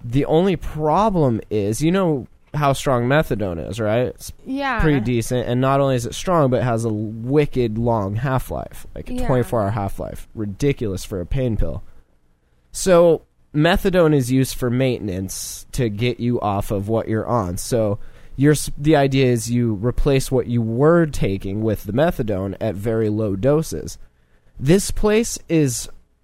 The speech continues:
Speaker 1: from what I heard, recommending doses i-, upwards of sixty to eighty milligrams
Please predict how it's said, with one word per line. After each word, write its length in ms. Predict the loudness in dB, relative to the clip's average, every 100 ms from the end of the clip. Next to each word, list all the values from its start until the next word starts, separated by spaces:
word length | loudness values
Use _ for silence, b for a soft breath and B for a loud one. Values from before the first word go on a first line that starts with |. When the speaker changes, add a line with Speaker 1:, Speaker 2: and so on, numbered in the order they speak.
| _ -12
Speaker 1:
from 300 | -2 0 4
what 180 | 4
I 180 | 4 2
heard, 640 | -2 -2 0 2 0 -4 -10 b b -6
recommending 1160 | 2 2 4 2 2 2 0 0 0 -2 -6 -8 -2
doses 720 | 2 2 2 0 0 0 -4 -2
i-, 200 | -2 0
upwards 540 | -2 0 0 0 0
of 180 | -4 -6
sixty 560 | -4 -6 -6 -4 -2 0
to 120 | 0 0
eighty 260 | 0 2
milligrams 880 | 0 2 2 0 -2 -6 -6 -10 -12